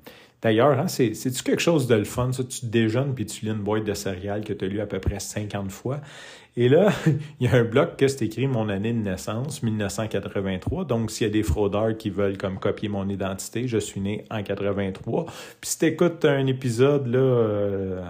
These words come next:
entre le mois de janvier puis juin, tu vas trouver sûrement un que je parle de ma fête, fait que tu vas connaître à peu près ma date de fête. Euh, puis je dis mon nom au début, fait que t'as à peu près toute l'information qu'il faut pour me frauder si jamais, euh, t'écoutes ça.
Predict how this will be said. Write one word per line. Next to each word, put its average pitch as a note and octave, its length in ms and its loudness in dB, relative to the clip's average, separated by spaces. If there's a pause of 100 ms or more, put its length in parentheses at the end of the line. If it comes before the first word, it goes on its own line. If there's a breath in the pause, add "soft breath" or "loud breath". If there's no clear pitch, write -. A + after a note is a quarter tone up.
(120)
entre A#2 280 0
le A2+ 100 2
mois A2+ 300 2
de G2 400 -2
janvier G#2+ 640 -2
puis A#2+ 200 -4
juin, G#2 360 -6
tu - 160 -8
vas G2+ 80 0
trouver A2 500 0
sûrement G#2 460 -4
un A#2+ 160 -2
que A#2 140 -4
je - 80 -8
parle G#2+ 180 -2
de G#2+ 60 0
ma G#2 180 -2
fête, D#3+ 280 -2
fait - 100 -4
que - 60 -12
tu - 80 -14
vas G#2+ 60 -8
connaître A#2 440 0
à A#2 60 4
peu A#2 120 0
près A2 160 -4
ma G#2+ 140 -2
date G2 180 -4
de G2 100 -2
fête. C#3+ 320 -6 (520 loud breath)
Euh, A2+ 580 4
puis A#2 200 4
je G#2+ 120 -2
dis - 100 -6
mon A2+ 280 2
nom A2+ 240 2
au - 20 2
début, G#2+ 320 -2
fait A2+ 160 -2
que - 100 -4
t'as G#2+ 100 -2
à A2 40 -6
peu A#2+ 120 4
près D3 180 4
toute G#3+ 200 2
l'information C3 680 2
qu'il - 180 -8
faut C3 180 4
pour B2 180 -4
me G#2+ 120 -2
frauder G2+ 460 -4
si G#2+ 200 -8
jamais, G2+ 400 -4
euh, F#2+ 80 -4
t'écoutes F#2+ 340 -6
ça. G#3+ 220 -2